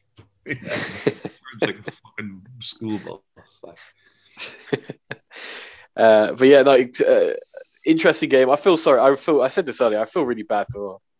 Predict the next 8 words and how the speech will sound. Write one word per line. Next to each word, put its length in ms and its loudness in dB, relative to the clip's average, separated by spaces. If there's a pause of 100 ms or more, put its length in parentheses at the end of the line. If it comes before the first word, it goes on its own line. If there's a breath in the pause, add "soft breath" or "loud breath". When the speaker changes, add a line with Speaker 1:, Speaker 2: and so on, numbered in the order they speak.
(300)
Speaker 2:
Harvey 240 0
Barnes 360 -2 (160)
having 380 0
the 100 -8
season 420 -6
of 80 -4
his 140 -6
career, 560 -2